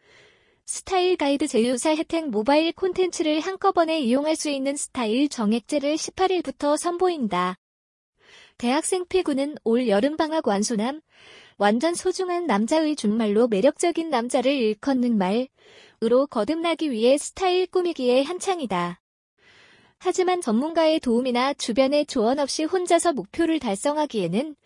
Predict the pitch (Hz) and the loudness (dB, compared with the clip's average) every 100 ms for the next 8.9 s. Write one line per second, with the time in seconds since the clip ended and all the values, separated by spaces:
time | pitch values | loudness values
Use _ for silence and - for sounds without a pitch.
0 | - - _ - 226 302 320 339 320 285 | -20 -20 _ -2 0 0 0 0 0 0
1 | 208 240 269 269 240 277 285 190 202 208 | 0 0 0 -2 -2 -2 -2 0 -2 -2
2 | 180 180 - _ _ _ _ _ _ _ | -2 -4 -8 _ _ _ _ _ _ _
3 | - _ _ _ - 233 311 320 320 240 | -20 _ _ _ -6 -2 -2 0 0 2
4 | 226 277 302 294 185 202 240 214 285 - | 2 2 2 0 0 0 -2 -4 -6 -12
5 | _ 196 214 254 349 339 302 311 - 233 | _ 0 0 0 0 0 0 0 -2 0
6 | 277 285 285 302 349 330 294 254 208 302 | 0 0 -4 -4 -2 -2 -2 -2 -2 -2
7 | - 226 262 - 339 320 320 330 - 320 | -2 -2 -2 0 -2 0 -2 -2 0 0
8 | 330 - 330 247 196 - 180 175 | -2 -4 -2 -2 -2 -4 -4 -4